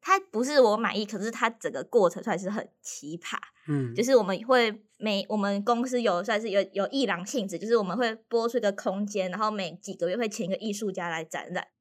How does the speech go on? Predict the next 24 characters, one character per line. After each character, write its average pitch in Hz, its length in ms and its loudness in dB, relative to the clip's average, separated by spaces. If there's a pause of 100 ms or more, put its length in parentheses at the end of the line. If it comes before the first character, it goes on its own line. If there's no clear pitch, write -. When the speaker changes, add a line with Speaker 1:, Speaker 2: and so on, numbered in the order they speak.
(100)
Speaker 2:
嗯。 135 320 -6
Speaker 1:
然 226 120 2
后 226 60 2
就 233 100 -2
是 247 200 -2
有 202 120 0
一 214 80 0
次 277 200 -6
是 277 100 -2
我 220 160 2
负 208 260 -6
责， - 240 -14 (300)
然 214 100 4
后 240 60 8
那 277 80 4
个 254 120 4
艺 262 140 -2
术 247 140 -2
家 220 140 -2
他 240 180 2
前 254 340 -2
面 254 140 2
就 277 80 -4
是 277 140 -6